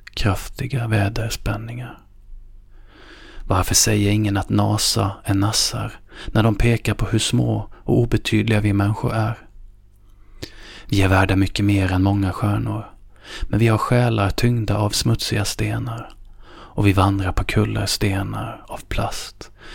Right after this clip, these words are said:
med våra ömtåliga fingertoppar. Vi har avlat en best, och nu måste vi föda den,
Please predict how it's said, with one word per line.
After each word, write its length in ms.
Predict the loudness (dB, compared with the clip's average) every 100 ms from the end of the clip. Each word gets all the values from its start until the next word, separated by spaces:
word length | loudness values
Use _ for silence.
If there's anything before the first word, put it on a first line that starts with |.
| -12 -4
med 100 | 0
våra 220 | 2 2
ömtåliga 600 | 0 -2 0 -2 -2 -4
fingertoppar. 960 | -4 -4 -4 -4 -4 -4 -6 -8 -10 -18 -20 -20 -20 -20 -20 -20 -20 -20 -20 -16 -12 -12 -10
Vi 120 | 0 2
har 100 | 4
avlat 960 | 4 2 0 -2 -6 -12 -16 -16 -16 -6
en 160 | -2 0
best, 680 | -2 -2 -4 -6 -12 -14 -14 -16 -20 -20 -2
och 140 | 2
nu 80 | 4
måste 300 | 4 0 -2
vi 100 | 0
föda 440 | 0 2 0 0 -2
den, 220 | -4